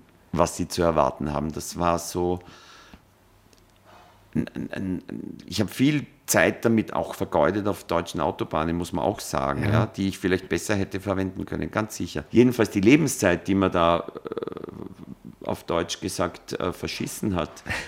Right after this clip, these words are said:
Speaker 1: die, äh, die kann man sich auch vorwerfen natürlich.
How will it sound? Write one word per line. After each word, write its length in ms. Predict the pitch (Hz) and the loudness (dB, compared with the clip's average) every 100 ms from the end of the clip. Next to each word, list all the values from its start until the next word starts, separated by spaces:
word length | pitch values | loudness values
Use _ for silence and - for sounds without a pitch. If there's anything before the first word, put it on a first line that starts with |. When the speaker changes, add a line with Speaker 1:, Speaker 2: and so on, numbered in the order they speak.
| - - - - | -14 -20 -6 6
Speaker 1:
die, 360 | 120 117 117 113 | 8 10 10 10
äh, 360 | 110 107 101 95 - | 12 10 8 4 -2
die 560 | 107 110 107 104 101 92 - - - - | 4 6 8 6 4 0 -8 -20 -16 0
kann 220 | 101 104 | 4 6
man 160 | 104 | 6
sich 220 | 107 110 110 | 2 2 0
auch 120 | - | 2
vorwerfen 640 | 135 131 87 85 - 92 | 6 6 6 2 0 -2
natürlich. 420 | 85 - 85 80 | -2 0 -2 -2